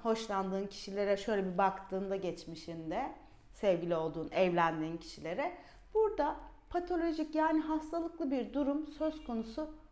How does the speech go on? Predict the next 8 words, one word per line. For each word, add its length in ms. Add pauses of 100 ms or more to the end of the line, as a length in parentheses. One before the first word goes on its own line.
(260)
olabilir. 880 (1300)
Burada 220
ama 400
eğer 360 (220)
yavaş 440
yavaş 360
duygular 440
yükseliyorsa, 880